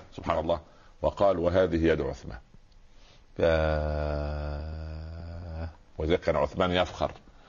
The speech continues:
Speaker 2: الله.
Speaker 1: يقول: "أنت ما بايعت تحت الشجرة." ال-، المتألبين عليه. قال: "ولكن كانت يد رسول الله خير من يد عثمان."
Speaker 2: ما نسيه الرسول عليه الصلاة والسلام.
Speaker 1: آه.
Speaker 2: وضع يده الشريفة في يده الشريفة.
Speaker 1: سبحان الله. وضع يديه في،
Speaker 2: يا
Speaker 1: قال: "هذه يد
Speaker 2: الله.
Speaker 1: عثمان." سبحان
Speaker 2: يا
Speaker 1: الله.
Speaker 2: الله.
Speaker 1: حتى لما جه في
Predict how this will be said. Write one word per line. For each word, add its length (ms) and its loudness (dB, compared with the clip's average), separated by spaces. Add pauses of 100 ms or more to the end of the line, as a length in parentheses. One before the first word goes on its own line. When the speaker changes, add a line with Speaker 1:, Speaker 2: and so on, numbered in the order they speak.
Speaker 2:
الله. 160 4
Speaker 1:
يقول: 200 4
"أنت 240 2
ما 200 6
بايعت 360 4
تحت 240 0
الشجرة." 440 0 (360)
ال-، 200 0
المتألبين 600 4
عليه. 240 2 (300)
قال: 200 6
"ولكن 440 4
كانت 420 2
يد 140 4
رسول 400 4
الله 300 4
خير 280 4
من 200 0
يد 140 2
عثمان." 360 0 (420)
Speaker 2:
ما 180 6
نسيه 380 2
الرسول 340 2
عليه 120 4
الصلاة 280 0
والسلام. 320 4
Speaker 1:
آه. 200 2
Speaker 2:
وضع 360 4
يده 300 4
الشريفة 420 2
في 140 2
يده 200 6
الشريفة. 500 4
Speaker 1:
سبحان 300 2
الله. 300 2
وضع 380 6
يديه 220 4
في، 80 2
Speaker 2:
يا 360 6
Speaker 1:
قال: 240 4
"هذه 340 6
يد 120 4
Speaker 2:
الله. 140 4
Speaker 1:
عثمان." 240 2
سبحان 280 2
Speaker 2:
يا 60 2
Speaker 1:
الله. 100 2
Speaker 2:
الله. 340 2
Speaker 1:
حتى 220 2
لما 300 2
جه 160 2
في 80 -2